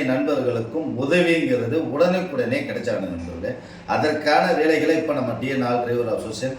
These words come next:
செஞ்சுட்டு இருக்கேன். இன்னைக்கு நான் தேனி மாவட்டத்துல மெக்கானிக், எலக்ட்ரீஷியன், பஞ்சர் இவங்க எல்லார்கிட்டையுமே பேசி முடிச்சுட்டு, "ட்வென்டி ஃபோர் ஹவர்ஸ் நீங்க எந்நேரம் கூப்பிட்டாலும் நாங்க வந்து அந்த வேலையை முடிச்சு கொடுப்போம்" அப்படின்னு சொல்லி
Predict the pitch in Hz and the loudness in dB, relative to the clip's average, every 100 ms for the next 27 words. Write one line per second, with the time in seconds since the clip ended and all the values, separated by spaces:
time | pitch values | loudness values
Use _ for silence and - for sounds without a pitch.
0 | - - - - 143 156 127 127 170 143 | -12 -20 -12 -4 0 0 0 -2 0 0
1 | 147 165 143 120 123 - - - - - | 2 0 0 0 0 -2 -6 -14 -18 -20
2 | - 143 180 175 156 135 123 110 123 - | -2 4 4 4 2 2 2 0 0 0
3 | - - 123 123 151 147 - - 107 123 | -2 -2 -2 2 2 2 0 -4 -2 0
4 | 131 131 139 139 107 104 107 110 92 - | 0 -2 -6 -6 -4 -4 -2 -4 -6 -8
5 | 113 120 - 127 151 151 135 139 151 139 | -6 -2 0 2 4 4 2 -2 -4 -2
6 | 147 143 120 120 113 120 - - - - | -4 -2 -4 -4 -4 -4 -4 -4 -12 -18
7 | - 151 165 185 156 147 131 131 147 - | 0 2 2 2 2 4 4 4 2 0
8 | - - - - - - - - 117 120 | -8 -14 -16 -20 -20 -20 -20 -12 -4 0
9 | 117 120 151 151 - 127 123 127 147 135 | 2 2 2 2 2 0 0 2 2 2
10 | 123 117 117 139 151 110 101 95 87 - | 0 0 0 0 0 0 0 -2 -4 -8
11 | - - 117 143 208 277 123 151 143 120 | -14 -12 2 4 6 2 0 0 -2 -2
12 | - 113 110 - - 120 127 131 120 139 | 0 0 0 -2 -2 0 0 -2 0 0